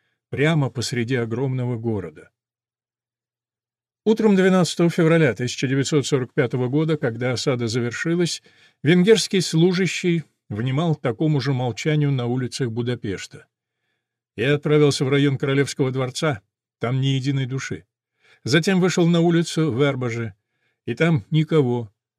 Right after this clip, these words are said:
только мёртвые тела и руины, разбитые повозки и телеги.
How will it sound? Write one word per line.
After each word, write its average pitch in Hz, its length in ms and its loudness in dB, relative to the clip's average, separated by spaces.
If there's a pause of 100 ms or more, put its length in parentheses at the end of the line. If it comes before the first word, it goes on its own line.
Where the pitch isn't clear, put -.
только 123 280 0
мёртвые 143 420 2
тела 156 280 2
и 143 60 4
руины, 123 640 -2
разбитые 123 560 -2
повозки 139 400 -2
и 123 80 -2
телеги. 95 460 -8